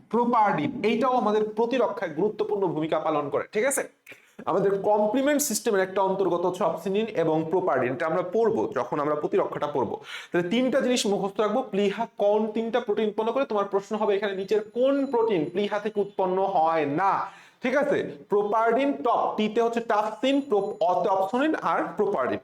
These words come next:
ওকে, এরপরে আমাদের হৃৎপিণ্ডের মধ্যে নতুন বইয়ের সা-, দুইশো বারো পৃষ্ঠায় একটা ইনফরমেশন আছে, যে এই যে কথা যে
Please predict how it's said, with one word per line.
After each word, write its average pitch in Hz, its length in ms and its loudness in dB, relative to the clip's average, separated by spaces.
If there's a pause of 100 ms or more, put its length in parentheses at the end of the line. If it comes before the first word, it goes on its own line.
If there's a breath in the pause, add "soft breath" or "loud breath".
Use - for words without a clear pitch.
ওকে, 170 200 -2 (1200 loud breath)
এরপরে 247 680 2
আমাদের 196 760 0
হৃৎপিণ্ডের 262 680 0
মধ্যে 185 380 0
নতুন 196 380 2
বইয়ের 185 480 0 (160)
সা-, - 440 -2
দুইশো 226 680 0
বারো 220 320 2
পৃষ্ঠায় 208 340 -2
একটা - 140 -2
ইনফরমেশন 190 500 2
আছে, 190 320 0 (420 loud breath)
যে 165 560 0 (1080 loud breath)
এই 262 280 2
যে 320 180 2
কথা 170 560 2
যে 180 80 0